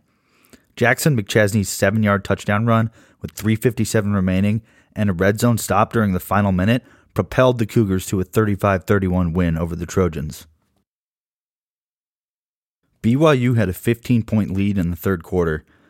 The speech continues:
but U S C scored eighteen consecutive points to take the lead. Nevertheless, B Y U stuck to the fundamentals. And quarterback Jaren Hall, he said it best,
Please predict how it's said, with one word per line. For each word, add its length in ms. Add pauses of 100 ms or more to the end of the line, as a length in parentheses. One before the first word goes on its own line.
(220)
but 80
U 180
S 120
C 140
scored 460
eighteen 500
consecutive 640
points 320
to 120
take 260
the 100
lead. 320 (1500)
Nevertheless, 800
B 220
Y 160
U 260
stuck 480
to 120
the 100
fundamentals. 760 (840)
And 280 (120)
quarterback 480
Jaren 320
Hall, 340
he 120
said 220
it 140
best, 360